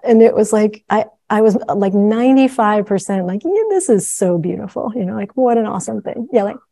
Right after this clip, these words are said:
Kat made these spring rolls. Oh my God, it was, like, three days of, like, the, my favorite food. Um, and other folks. And, and then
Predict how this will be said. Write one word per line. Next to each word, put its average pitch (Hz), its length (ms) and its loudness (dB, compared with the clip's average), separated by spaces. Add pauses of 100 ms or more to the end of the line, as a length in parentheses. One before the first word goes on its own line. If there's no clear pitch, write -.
(200)
Kat - 240 -14
made 190 220 -6
these - 160 -10
spring - 260 -6
rolls. - 340 -12
Oh 254 80 -8
my 269 100 -2
God, 349 280 6
it 302 60 6
was, 285 80 4
like, 285 180 4
three 277 300 4
days 269 500 8
of, 233 100 4
like, 214 280 4
the, 233 100 2
my 214 340 0
favorite 214 300 0
food. 214 220 -2 (580)
Um, 196 380 2 (560)
and 202 140 6
other 208 180 6
folks. 196 280 4
And, 202 300 6
and 220 180 6
then 214 260 4